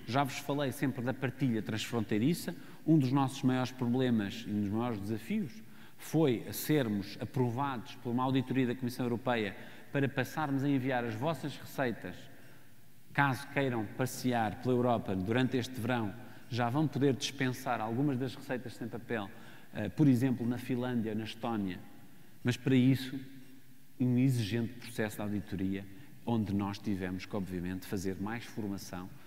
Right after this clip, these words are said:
dentro de casa, eh, com os parceiros, neste caso, europeus. E, por último, sensibilização, sensibilização, sensibilização. Eh, na passagem de ano foram as doze dicas,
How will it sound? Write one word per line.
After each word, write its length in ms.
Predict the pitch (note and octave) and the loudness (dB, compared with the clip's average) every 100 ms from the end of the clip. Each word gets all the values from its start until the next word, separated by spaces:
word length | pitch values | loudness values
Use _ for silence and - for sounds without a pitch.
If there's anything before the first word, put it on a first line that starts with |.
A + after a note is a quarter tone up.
| - - | -16 -2
dentro 480 | A2 A#2 A#2+ G#2+ F#2+ | 2 6 4 2 -4
de 120 | - | -6
casa, 360 | E2+ F2 E2+ - - - - | -8 -8 -10 -14 -16 -16 -12
eh, 160 | G2+ F#2 - | -8 -8 -2
com 300 | A2+ A2 A#2 | 0 2 -2
os 80 | G#2+ | -6
parceiros, 640 | - F#2 - F#2 F2+ - | -6 -8 -6 -6 -6 -6
neste 220 | G2+ - | -8 -6
caso, 340 | - F2+ F2+ F2 - - - | -6 -6 -6 -10 -14 -12 -4
europeus. 480 | F#2 - - - - - - | -4 -2 -8 -10 -16 -16 -2
E, 60 | D#3+ | 4
por 180 | E3+ | 10
último, 440 | D3 C#3 D3 C#3 - - - - | 10 10 8 2 -2 -10 -12 -10
sensibilização, 1000 | - D3+ C3 B2 B2 A#2+ - B2 G#2+ G#2 - | 2 4 4 4 4 2 0 -4 -4 -6 -8
sensibilização, 1040 | - B2 - A2 G#2+ G2+ F2+ - F#2+ F#2 - | 0 0 0 -2 0 -2 -4 -6 -6 -8 -6
sensibilização. 800 | B2 A2+ G#2+ F#2+ E2+ E2+ - C2 - - - - - - - | -4 -2 -2 -2 -4 -6 -10 -12 -16 -16 -16 -16 -16 -16 -12
Eh, 180 | - - | -6 0
na 120 | C#3 | 2
passagem 540 | C3+ B2 B2+ A#2+ A#2 G#2+ | 2 0 2 2 2 4
de 80 | |
ano 440 | A#2+ A#2+ A2 G2+ F#2+ - - - | 4 4 4 2 -2 -6 -12 -6
foram 340 | - B2 A2+ | 0 2 4
as 120 | A2 | 2
doze 580 | G2+ A#2 A#2 G2 G2 G2 | 2 2 2 2 0 0
dicas, 640 | F#2+ B2+ - A#2+ A2+ - | 6 6 6 0 -2 -6